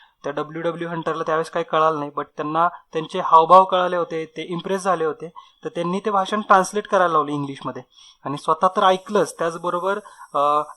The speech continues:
ब्रिटिशच्या राणींना, म्हणजे व्हिक्टोरिया राणीला सुद्धा ते भाषण ऐकवलं होतं आणि जे त्यांनी बदल करायला लावले होते एज्युकेशन फील्डमधले, ह्या राणीनं सुद्धा ॲक्सेप्ट केलेले आहेत.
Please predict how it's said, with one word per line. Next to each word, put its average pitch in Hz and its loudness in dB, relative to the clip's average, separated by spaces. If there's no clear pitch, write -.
ब्रिटिशच्या 190 4
राणींना, 185 6
म्हणजे 143 -2
व्हिक्टोरिया 180 2
राणीला 190 4
सुद्धा 190 -2
ते 202 -2
भाषण 190 4
ऐकवलं 170 2
होतं - 0
आणि 147 -2
जे 170 0
त्यांनी 202 0
बदल 185 2
करायला 196 4
लावले 170 2
होते 156 -2
एज्युकेशन 160 -10
फील्डमधले, 147 -6
ह्या 160 -2
राणीनं 175 4
सुद्धा 190 0
ॲक्सेप्ट 180 -2
केलेले 127 -4
आहेत. - -12